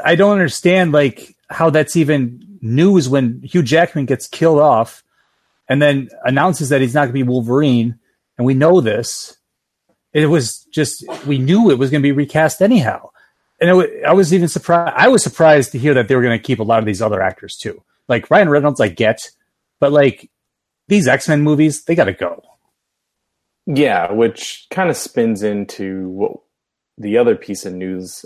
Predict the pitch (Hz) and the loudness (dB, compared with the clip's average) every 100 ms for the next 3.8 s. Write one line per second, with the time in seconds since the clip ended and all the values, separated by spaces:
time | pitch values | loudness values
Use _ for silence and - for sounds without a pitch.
0 | - 92 90 - 92 - 101 90 - - | -14 -14 -14 -12 -14 -6 -4 -4 -6 -18
1 | - _ _ _ - _ - 104 98 95 | -20 _ _ _ -20 _ -2 0 2 2
2 | 92 - 50 - - - - - _ _ | 0 -2 -2 -4 -6 -12 -12 -16 _ _
3 | _ 135 120 110 98 95 - - | _ -4 -2 -2 -2 -4 -6 -14